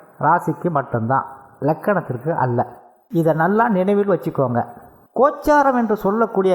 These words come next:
கிரக பெயர்ச்சி பலன்கள், அது சனி பெயர்ச்சியாக இருந்தாலும் சரி, குரு பெயர்ச்சியாக இருந்தாலும் சரி,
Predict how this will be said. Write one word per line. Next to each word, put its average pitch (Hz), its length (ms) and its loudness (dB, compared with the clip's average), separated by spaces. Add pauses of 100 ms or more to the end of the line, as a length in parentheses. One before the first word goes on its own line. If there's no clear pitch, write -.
கிரக 226 340 0
பெயர்ச்சி 185 380 -2
பலன்கள், 131 500 -2 (440)
அது 151 180 0
சனி 185 280 0
பெயர்ச்சியாக 214 640 2
இருந்தாலும் 151 540 0
சரி, 113 220 -2 (460)
குரு 180 240 2
பெயர்ச்சியாக 214 640 2
இருந்தாலும் 147 520 0
சரி, 117 240 0